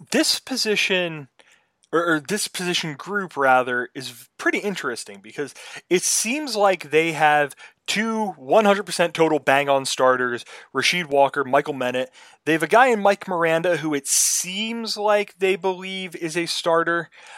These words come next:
uh, but they are willing to do a little experimenting there. And then the right side of the line is, uh, seems to be anyone's guess.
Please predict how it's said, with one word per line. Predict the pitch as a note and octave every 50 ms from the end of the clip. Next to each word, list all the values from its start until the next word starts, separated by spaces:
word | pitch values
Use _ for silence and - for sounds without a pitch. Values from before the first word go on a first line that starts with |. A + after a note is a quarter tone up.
| - - _
uh, | D3 C#3+ C#3 C#3+ C#3+ C#3+
but | - - D#3 - -
they | F#3 F#3 F#3 F#3+ G3 G3 F#3+
are | - E3+ F3 E3+
willing | D3 C3+ D#3+ F#3+ G#3+ A3
to | G#3+ G#3+ G3+
do | E3 G3+ G3+ F#3+
a | F#3
little | E3+ E3+ E3 E3+ E3+ D#3 -
experimenting | - - - - F3 F3 E3+ E3 D#3+ D3+ - C#3 C3 B2
there. | - E3 G3+ A3+ B3 A#3+ G#3+
And | G3+ F#3+
then | F#3+ F#3+
the | F#3+ F3
right | D#3 E3 F#3 F#3 -
side | - F3+ F3 E3+ E3
of | D3+
the | - D#3+
line | C#3+ D3+ D3 D3 D3 D3 C#3+ D3 C#3+ D3
is, | C3+ C#3 C3+ C3+ C3 C3 B2+ B2 A#2+ - - - - - - - - _ -
uh, | B2 B2 B2 A#2 A#2 A#2 A#2 - -
seems | - - F3 D#3+ D3+ D3 -
to | D3
be | C3+ C3+ C3 B2+
anyone's | B2 B2 B2+ A#2+ A#2 A#2 A2+ G#2+ -
guess. | - G#2 F2 - - - - - -